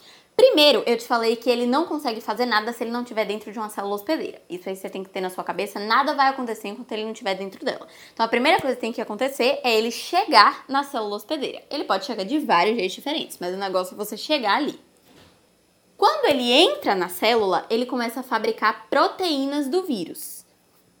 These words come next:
Com essas proteínas aí, ele começa a multiplicar o material genético dele. Então, aquele R N A, aquele D N A, ou no caso do citomegalovírus que eu tava te falando, D N A e R N A começam a se multiplicar e isso acaba liberando novas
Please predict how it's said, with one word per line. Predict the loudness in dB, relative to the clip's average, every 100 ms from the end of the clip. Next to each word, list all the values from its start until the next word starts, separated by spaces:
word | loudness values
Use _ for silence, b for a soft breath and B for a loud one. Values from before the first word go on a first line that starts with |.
| _ _ _ _ _ _
Com | 2 2
essas | -2 -4 -8
proteínas | -6 -6 -4 -4 -4 -4 0
aí, | 0 0 -4
ele | -2 -2
começa | -2 -2 -2 -2 -2
a |
multiplicar | 0 2 2 2 0 -4 -4 0 6 6
o |
material | 4 0 -2 0 0
genético | 0 -6 -6 -8 -10 -4
dele. | -2 -2 -2 -8
Então, | -12 -4
aquele | -4 -4 -6 -4
R | -4 -8
N | -6 -2
A, | -2 -2
aquele | -8 -10 -10 -6
D | -6
N | -4 -2
A, | -4 B B B _
ou | 2 4
no | 2
caso | 2 2 2
do |
citomegalovírus | -10 -10 -6 -2 -2 -2 -4 -8
que | -8
eu | -10
tava | -10
te | -12
falando, | -8 -6 -6 -8 b b b -2
D | 0
N | 2 4
A | 2 2 2
e | 6
R | 6 4 -2
N | -2
A | 0 0
começam | -2 -6 -6 -8
a |
se | -10 -2 0
multiplicar | 2 0 -4 -6 -6 -2 -2 -4 -4
e | 0 2
isso | 2
acaba | -2 -2 0
liberando | 0 0 -2 -2 -4
novas | 0 0 -2 -6 -12